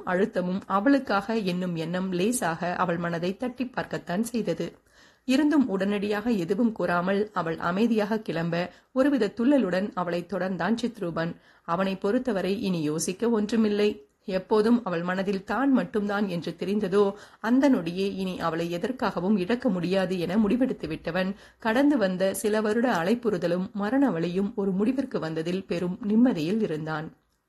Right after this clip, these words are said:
எப்போதும் போல் அவள் ஸ்கூட்டியில் செல்ல பின்னால் அவளை சித்ரூபன் காரில் தொடர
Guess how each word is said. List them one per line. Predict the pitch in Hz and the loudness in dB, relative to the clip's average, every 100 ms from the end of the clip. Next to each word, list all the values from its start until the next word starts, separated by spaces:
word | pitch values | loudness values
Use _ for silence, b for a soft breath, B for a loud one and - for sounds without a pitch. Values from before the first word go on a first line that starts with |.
| _ _ _ _ _ _ _ _ _ _ - | _ _ _ _ _ _ _ _ _ _ 4
எப்போதும் | 240 247 320 262 214 | 4 4 2 2 4
போல் | 208 208 | 4 4
அவள் | 190 185 | 2 -2
ஸ்கூட்டியில் | 185 220 240 226 196 165 | -2 -4 -2 -2 -2 -2
செல்ல | 175 170 196 202 - - | -4 -2 0 -2 -6 0
பின்னால் | 220 214 214 214 | 2 4 2 0
அவளை | 185 180 190 | 0 -2 -2
சித்ரூபன் | 233 233 254 196 175 | -4 -2 0 0 -2
காரில் | - 190 240 214 - | -4 0 2 2 0
தொடர | 165 170 | -2 0